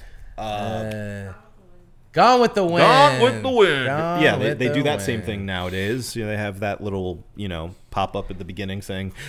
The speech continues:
Speaker 1: "Hey, there's some stuff here that <laughs> isn't very cool."
Speaker 2: Yeah.
Speaker 1: Um, but here it is.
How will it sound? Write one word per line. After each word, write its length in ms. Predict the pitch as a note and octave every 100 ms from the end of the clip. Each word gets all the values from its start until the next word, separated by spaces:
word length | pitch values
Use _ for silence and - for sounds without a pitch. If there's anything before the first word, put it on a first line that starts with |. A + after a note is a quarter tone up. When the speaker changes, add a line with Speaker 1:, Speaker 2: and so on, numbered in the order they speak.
| -
Speaker 1:
"Hey, 160 | E3 C#3+
there's 160 | A#2+
some 100 | A#2
stuff 280 | - B2 -
here 160 | F#2+ F2
that 280 | D#2 D#2+ - - -
<laughs> 200 | - -
isn't 340 | C#3 C#3+ A2
very 300 | A2 G2+ G#2
cool." 380 | F#2+ A#2+ G2 D#2
Speaker 2:
Yeah. 240 | B2+ C3 F2+ E2+ -
Speaker 1:
Um, 640 | - F2+ F2 E2+ D#2+ D#2 - - - - - -
but 140 | B2
here 140 | A#2+ D3
it 60 |
is. 320 | G3 D#3 -